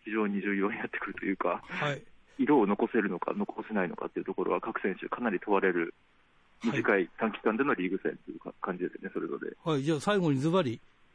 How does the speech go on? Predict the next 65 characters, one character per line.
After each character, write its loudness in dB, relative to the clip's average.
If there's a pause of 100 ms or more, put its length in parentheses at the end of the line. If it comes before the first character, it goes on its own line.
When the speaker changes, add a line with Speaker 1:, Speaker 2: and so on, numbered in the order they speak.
(140)
Speaker 1:
は 4
い。 4
Speaker 2:
え 2 (180)
ー、 -8
誰 2
が 2
優 2
勝 -2
す -10
る -4
と -8
思 -6
い -8
ま -8
す？ -18 (540)
Speaker 1:
そ 2
う 0
で 4 (140)
す -12
ね。 -10 (1500)
ま 4
あ、 -6 (220)
ち 0
ょ -2
っ -8
と 0
ジ -6
ャ 2
ッ -6
ク -8
選 0
手 -6
に -2
は 2
や 4
っ -6
ぱ 4
り、 -6 (200)
Speaker 2:
頑 0
張 2
っ 0
て -4
も 0
ら -2
い -12
た -10
い。 -6
Speaker 1:
え -10
え、 2
あ 0
の、 0
本 0
当 0
に 2
も 4
う、 -6 (140)
フ 0
リ 4
ー 2
ダ 6
ム -8
さ -2
ん -2
の -6
激 -2